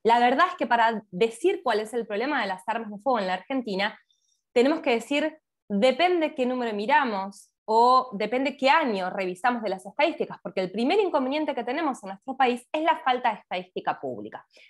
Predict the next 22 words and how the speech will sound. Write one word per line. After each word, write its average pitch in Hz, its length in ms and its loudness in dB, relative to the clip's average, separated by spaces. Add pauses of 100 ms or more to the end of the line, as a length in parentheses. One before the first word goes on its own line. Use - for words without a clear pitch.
No 302 160 6
es 359 120 2
algo 302 440 6 (160)
exclusivo 226 1040 2
o 180 80 -2
excluyente 180 1040 -2
de, 208 500 2 (380)
eh, 196 340 4
el 165 120 -2
fenómeno 254 380 0
de 220 60 -2
las 190 180 -6
armas 196 200 -8
de 214 100 -12
fuego, 320 380 2 (480)
obviamente, 247 880 2 (120)
pero 339 240 6 (160)
en 262 140 2
este 370 220 -2
punto 311 220 0
en 285 80 -2
particular 233 720 2